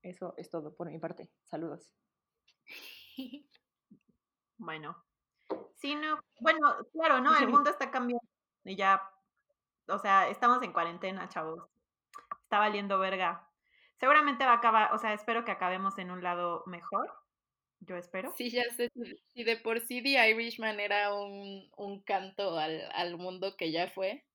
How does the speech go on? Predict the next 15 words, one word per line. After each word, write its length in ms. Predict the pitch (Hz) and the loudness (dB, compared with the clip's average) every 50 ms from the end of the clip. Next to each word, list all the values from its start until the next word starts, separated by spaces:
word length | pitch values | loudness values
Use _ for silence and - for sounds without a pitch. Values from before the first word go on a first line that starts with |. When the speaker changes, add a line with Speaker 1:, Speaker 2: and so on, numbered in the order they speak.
| _ _ | _ _
Speaker 2:
antes 420 | - 196 208 202 202 - 202 202 196 | 2 2 2 2 0 -2 -4 -2 -2
de 100 | 196 180 | -2 -4
la 200 | 165 165 180 - | -4 -4 -6 -6
cuarentena, 680 | - 175 170 180 185 180 180 190 190 190 196 214 233 214 | -6 -6 -6 -6 -10 -12 -12 -12 -12 -8 -6 -4 -2 -2
ahora 300 | 190 185 185 185 190 185 | 0 0 2 2 0 0
ya 120 | 185 185 | 2 2
<laughs> 20 | 180 | 2
es 260 | - 254 - - - | 2 0 -2 0 2
como 280 | - 262 247 - 269 - 254 - - 330 330 - - - 523 640 571 508 440 415 370 - | 2 2 2 2 -4 -6 -6 -8 -6 -8 -8 -8 -4 2 4 4 4 4 2 -2 -2 0
<laughs> 460 | 349 330 277 277 330 294 339 302 - - - - - - _ | 0 0 4 4 2 2 2 -2 -4 -4 -4 -4 -4 -4 _
totalmente 680 | - 233 226 - - 226 226 233 226 226 226 226 233 208 | 0 0 2 4 4 4 4 6 4 2 2 2 2 2
de 100 | - - | 4 2
otra 200 | 269 - - 196 | 2 0 0 -2
Speaker 1:
<laughs> 580 | 190 185 - - - - 285 262 - - - - | -2 -2 -4 -6 -8 -8 -8 -8 -10 -8 -4 -2
Speaker 2:
era. 160 | 285 285 | -2 -2